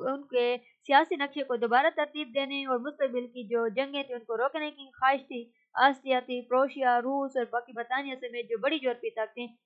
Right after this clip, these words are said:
इनके सियासी नक्शे को दोबारा तरतीब दिया गया था। Then aims and objectives of the Congress Vienna, फिर Congress of Vienna के मकासद और हदाफ क्या थे? यानी Congress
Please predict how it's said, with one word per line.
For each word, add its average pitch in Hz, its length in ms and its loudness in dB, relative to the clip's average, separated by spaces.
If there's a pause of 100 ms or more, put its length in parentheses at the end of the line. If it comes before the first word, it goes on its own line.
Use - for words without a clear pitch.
(100)
इनके 320 280 -2
सियासी 254 340 0
नक्शे 226 260 -4
को 233 200 -4
दोबारा 233 380 2
तरतीब 233 400 -4
दिया 208 240 -8
गया 202 200 -10
था। 202 260 -16 (400)
Then 294 120 4
aims 330 300 4
and 285 160 -4 (100)
objectives 302 400 2
of 269 180 6
the 254 120 4
Congress 262 400 0 (120)
Vienna, 214 240 -6
फिर 285 300 -6
Congress 339 320 4 (120)
of 269 100 6
Vienna 277 340 -2
के 285 100 0
मकासद 240 600 0
और 240 100 2
हदाफ 233 460 6
क्या 202 160 -4
थे? 202 120 -16 (640)
यानी 311 160 2
Congress 330 440 4